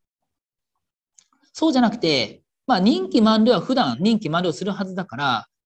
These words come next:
その後の国会は、まあ、その都度臨時に開く臨時国会だってことで、そういう発想らしいんですよ。だから、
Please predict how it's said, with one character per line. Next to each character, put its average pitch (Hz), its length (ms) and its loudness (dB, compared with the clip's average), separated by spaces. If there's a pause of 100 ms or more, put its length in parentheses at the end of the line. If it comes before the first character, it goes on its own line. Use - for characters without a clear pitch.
そ - 120 -6
の 294 120 -2
後 320 140 -6
の 262 100 0
国 180 220 -4
会 196 120 -4
は、 233 100 0
ま 135 100 -6
あ、 107 220 -10
そ - 140 -6
の 233 100 2
都 269 120 -4
度 170 100 2
臨 175 140 0
時 175 100 -4
に 175 100 -4
開 202 200 -4
く 190 80 -4
臨 139 160 -4
時 139 100 -8
国 147 160 -6
会 98 140 -12
だ 98 80 -8
っ 98 80 -14
て 98 100 -20
こ - 80 -20
と - 100 -20
で、 113 260 -2 (180)
そ 277 160 -2
う 294 40 2
い 285 40 2
う - 20 2
発 233 240 0
想 240 100 0
ら 226 120 -2
し - 60 -6
い - 20 -4
ん 143 40 -6
で 107 60 -10
す - 80 -16
よ。 87 140 -20 (880)
だ 233 80 -8
か 214 60 0
ら、 170 80 2